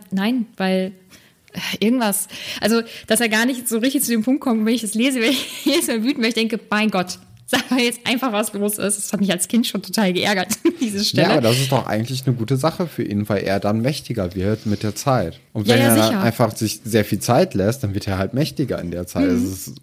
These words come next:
Speaker 2: es ist,
Speaker 1: Ja,
Speaker 2: der Punkt ist
Speaker 1: natürlich.
Speaker 2: gut gemacht.
Speaker 1: Natürlich ist das
Speaker 2: aber
Speaker 1: schlau.
Speaker 2: er redet zu, zu lang rum, vor allem nachher dann, finde ich.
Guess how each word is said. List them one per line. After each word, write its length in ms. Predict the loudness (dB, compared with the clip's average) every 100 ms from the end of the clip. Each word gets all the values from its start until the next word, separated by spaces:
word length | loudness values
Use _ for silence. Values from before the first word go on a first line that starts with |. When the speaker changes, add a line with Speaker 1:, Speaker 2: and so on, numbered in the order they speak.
| _ -18 -12
Speaker 2:
es 160 | -10 -10
ist, 80 | -12 _ -4
Speaker 1:
Ja, 220 | 2 4
Speaker 2:
der 60 | 4
Punkt 200 | 2 2
ist 40 | 2
Speaker 1:
natürlich. 200 | 2 0
Speaker 2:
gut 60 |
gemacht. 420 | 2 2 2 -2 0
Speaker 1:
Natürlich 380 | 0 2 0
ist 100 | 0
das 60 | 2
Speaker 2:
aber 100 | 2
Speaker 1:
schlau. 200 | 2 2
Speaker 2:
er 80 | 2
redet 240 | 2 0
zu, 140 | -2 -4 -6 -8
zu 220 | -4 0
lang 240 | 4 4 2
rum, 400 | 2 2 0 -6
vor 180 | -2
allem 200 | 0 2
nachher 360 | 2 0 -2 -6
dann, 200 | -8 -12
finde 280 | -10 -8 -6
ich. 180 | -6